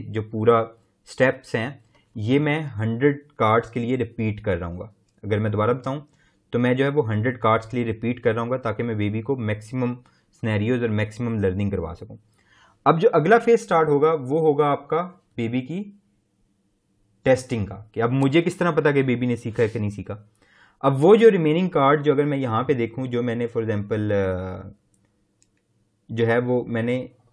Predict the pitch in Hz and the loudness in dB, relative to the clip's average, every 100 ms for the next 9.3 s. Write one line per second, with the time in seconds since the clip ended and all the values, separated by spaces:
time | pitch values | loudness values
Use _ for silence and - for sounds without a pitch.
0 | _ _ _ _ - 104 104 104 113 127 | _ _ _ _ -10 -4 -2 0 -2 -4
1 | 120 104 95 98 101 101 90 - 127 147 | -2 -2 -2 -4 -6 -6 -6 -8 -12 -14
2 | _ _ _ _ 101 101 104 98 101 147 | _ _ _ _ -10 -4 -2 -2 -6 -12
3 | - _ _ _ 107 107 107 110 120 127 | -16 _ _ _ -6 -4 -2 -4 -2 -2
4 | 127 113 113 107 101 101 - 107 101 95 | -2 -2 -2 -4 -2 -6 -6 -6 -6 -4
5 | 85 - - _ _ _ _ _ _ _ | -6 -8 -20 _ _ _ _ _ _ _
6 | 131 135 - 175 220 196 147 156 - 165 | -2 -2 0 2 4 4 4 2 -2 -4
7 | 165 143 202 202 - _ _ _ _ _ | -4 -4 -6 -10 -18 _ _ _ _ _
8 | - 120 120 165 180 _ _ _ _ _ | -8 -4 -2 -4 -8 _ _ _ _ _
9 | _ 110 117 | _ -4 2